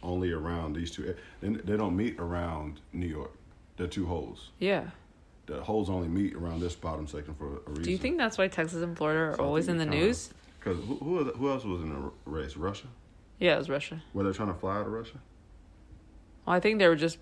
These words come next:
Speaker 2: both trying to race to space. Whatever that means.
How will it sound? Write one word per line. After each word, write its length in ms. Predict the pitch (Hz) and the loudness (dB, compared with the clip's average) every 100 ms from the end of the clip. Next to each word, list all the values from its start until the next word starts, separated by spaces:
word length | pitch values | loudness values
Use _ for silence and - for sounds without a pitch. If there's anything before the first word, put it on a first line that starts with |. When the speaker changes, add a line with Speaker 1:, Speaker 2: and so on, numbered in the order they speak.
| - - | -6 4
Speaker 2:
both 220 | 156 156 | 4 4
trying 320 | - 170 156 | 0 0 0
to 120 | 143 | -2
race 480 | 127 131 156 156 - - | -2 2 2 2 -6 -8
to 120 | 160 | -8
space. 720 | - - - - - - - - - - - - - - - - - - - - - - - - - | -8 -4 -4 -4 -8 -12 -12 -16 -20 -20 -20 -20 -20 -20 -20 -20 -20 -20 -20 -20 -20 -20 -20 -20 -6
Whatever 340 | - 156 147 190 | 0 2 2 2
that 200 | 139 180 | -2 -4
means. 440 | - 165 165 | -8 -10 -10